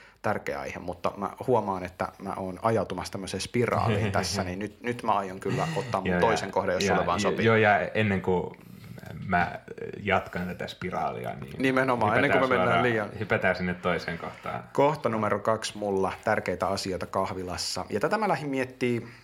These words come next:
Speaker 1: Tässä mulle ehkä ennen kaikkea vielä tuli esille se, että millä perusteella minä valitsen mun kahvilani
Speaker 2: Mm-hmm.
Speaker 1: ja millä perusteilla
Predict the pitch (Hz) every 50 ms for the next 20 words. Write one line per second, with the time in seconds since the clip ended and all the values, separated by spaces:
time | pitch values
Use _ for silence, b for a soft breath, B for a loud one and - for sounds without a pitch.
0 | B B - - 170 165 - 147 139 131 - 127 120 - - - 147 143 139 127
1 | 120 123 123 127 131 123 127 - 117 104 104 107 101 98 - 110 104 101 98 95
2 | - 104 98 101 - - - 104 95 - - 104 107 110 107 101 95 - 101 95
3 | 92 95 - - 92 92 87 98 107 131 139 139 123 98 92 85 87 87 - -
4 | 87 85 85 85 80 82 - 82 - - - 85 85 82 80 85 - B B 110
5 | 104 98 90 90 113 117 120 117 107 - 107 101 101 104 101 - - - 101 95
6 | 98 98 98 101 98 95 92 -